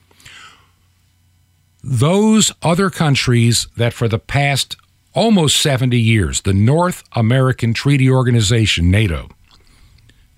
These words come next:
that held the United States in high regard, are now very angry that we're not keepers of our word.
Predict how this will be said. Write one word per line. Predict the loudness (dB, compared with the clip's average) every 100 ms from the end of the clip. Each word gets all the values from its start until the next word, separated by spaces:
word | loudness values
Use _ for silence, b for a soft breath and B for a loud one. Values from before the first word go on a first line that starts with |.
| b b b _ _
that | -6 -2
held | 0 0 0
the | 0
United | 0 0 0
States | -2 0 0 0 0
in | 0
high | 2 2
regard, | 2 2 0 0 -2 -6 _ _ _ _ _ _ _ _ _ _ _ -20 _ _ _ _ _ _ _ _ b b b b
are | 0
now | 2
very | 2 0 0
angry | -2 -2 0 0 0
that | 0 -2
we're | 0 2
not | 2 0 -2
keepers | -2 -2 0 0
of | 2 2
our | 2
word. | 2 0 -2